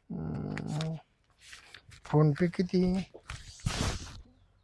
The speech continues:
पंच्याहत्तर हजार.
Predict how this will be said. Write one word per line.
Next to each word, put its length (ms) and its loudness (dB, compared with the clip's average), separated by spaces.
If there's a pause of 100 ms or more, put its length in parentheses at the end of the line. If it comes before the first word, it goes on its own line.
(2500)
पंच्याहत्तर 500 0
हजार. 340 2